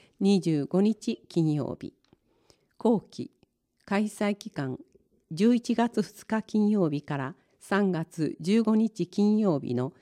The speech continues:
毎月第一、第三金曜日、全九回。場所、熊山保健福祉総合センター。定員三十人。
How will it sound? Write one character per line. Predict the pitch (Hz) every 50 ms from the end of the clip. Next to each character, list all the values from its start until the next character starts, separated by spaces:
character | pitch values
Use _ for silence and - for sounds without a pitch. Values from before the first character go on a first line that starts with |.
| _ _ _ _ _
毎 | 185 180 190 220 196
月 | - - - - - 175 - _ -
第 | 170 180 185 190 190 175
一、 | 170 - - 175 151 - -
第 | 175 190 214 240 233
三 | 220 - - 214 233 233 220
金 | - - 202 202 190 196
曜 | 190 170 147 135
日、 | 139 131 123 - _ - _
全 | - 170 165 147 117
九 | - - - 180 160
回。 | 120 - _ 107 98 73 - _ _ _ _ _ _ _ _ _ _ _ _ _ _ _ _ _
場 | 175 170 180
所、 | - - 190 175 - - _ _ _ _ _
熊 | - 190 196 185 185
山 | 190 185 190 180 170
保 | 170 - 185 180
健 | - - 208 214 220 214 - _
福 | - - 185 - 226
祉 | 214 - 220 196
総 | - - 190 190 180
合 | 180 175 175 196
セ | - - 175 151
ン | 127 127
タ | - _ 135 117 117 - _ _ _ _ _
ー。 | _ _ _
定 | 180 180 175 175
員 | 175 180 165 156 151 - -
三 | 170 - - 208 208 202 190
十 | 180 202 180 143
人。 | 135 123 107 104 -